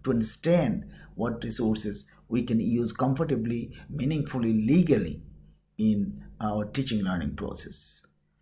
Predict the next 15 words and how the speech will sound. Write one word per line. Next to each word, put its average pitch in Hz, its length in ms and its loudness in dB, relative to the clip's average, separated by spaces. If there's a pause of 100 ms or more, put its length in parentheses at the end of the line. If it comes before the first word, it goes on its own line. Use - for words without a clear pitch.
(420)
Then, 202 540 10
uh, 165 420 10
we 151 220 4
will 147 100 4
try 151 280 0
to 143 180 -4
define 139 960 4 (320)
O 131 180 2
E 120 140 2
R, 110 340 0 (160)
open 127 280 0
educational 101 480 -4
resources. - 760 -8 (840)
So 120 240 -2
we'll 117 280 0